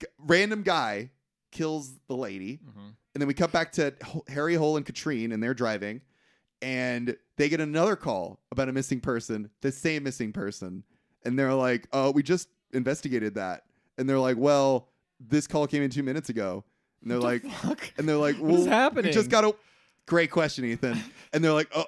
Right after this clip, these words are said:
Speaker 1: oh, okay, well, let's turn around."
Speaker 2: There's something about this movie that just, none of it fits right. It's like they have a bunch of puzzle pieces and they put the puzzle together and they said, "Okay, it's done." And you look at it and you're like,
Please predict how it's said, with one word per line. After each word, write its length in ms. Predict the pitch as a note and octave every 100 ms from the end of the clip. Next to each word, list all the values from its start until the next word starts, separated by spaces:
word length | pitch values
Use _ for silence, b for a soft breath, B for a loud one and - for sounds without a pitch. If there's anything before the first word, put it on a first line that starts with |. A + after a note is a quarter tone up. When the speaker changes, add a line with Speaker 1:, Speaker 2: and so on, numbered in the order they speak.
| E3
Speaker 1:
oh, 100 | E3+ F3+
okay, 260 | F#3 F#3
well, 440 | F3 F3 F#3+ A#2 C3+ _ _
let's 360 | - C3+ D#3+ -
turn 240 | - D#3+ G#3
around." 400 | A3+ C#4+ B3 A#3+
Speaker 2:
There's 180 | B3 A#3
something 240 | F4 G#4
about 320 | G#4+ A3 A#3+ A3
this 140 | G3
movie 260 | D#3+ F#3+ G3+
that 100 | F#3+
just, 260 | D#3 F#3 - _ _ _ _ _ _
none 220 | D3 F#3+ E4
of 60 |
it 140 | A4+ C4+
fits 340 | - D#4 -
right. 180 | B3 F3
It's 120 | F3+
like 100 | C4+
they 60 | C#4+
have 120 | C#4
a 60 | C#4
bunch 200 | C4+ B3
of 120 | A3+
puzzle 240 | A3 G#3+
pieces 500 | A3 B3+ A3+ D4+ B3 C3+
and 400 | F3+ F3 E3+ C3+ _ -
they 160 | F3+
put 300 | F3 - A3+
the 80 | C4
puzzle 280 | G3+ G#3 G#3
together 260 | D3 C3 C3
and 80 |
they 40 | C3
said, 160 | C3+ B2+
"Okay, 300 | F3+ - B3+
it's 140 | A#3
done." 420 | F#3 C4+ B3 A#3 B B B
And 100 | D3+
you 80 | E3+
look 140 | G#3
at 40 | G3+
it 20 |
and 60 | F#3
you're 60 |
like, 200 | E3 D3+